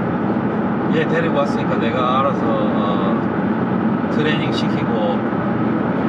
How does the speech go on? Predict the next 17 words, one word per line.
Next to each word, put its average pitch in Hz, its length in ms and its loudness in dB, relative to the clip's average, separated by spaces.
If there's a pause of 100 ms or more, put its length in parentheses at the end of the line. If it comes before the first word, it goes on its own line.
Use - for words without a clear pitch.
(540)
어, - 340 0
고용해주라." - 680 2
뭐 - 140 0
이런 - 320 0
그냥 - 440 0
간단하게 240 640 0
얘기하더라고요. - 680 0
그러니까, - 300 2
"어, 233 320 2
그래. 220 240 2 (1200)
그래, 190 160 2
니, 165 240 0 (260)
니, - 160 0
니가 180 280 2
참 175 260 2
잘 170 240 2
해봐라." 165 380 2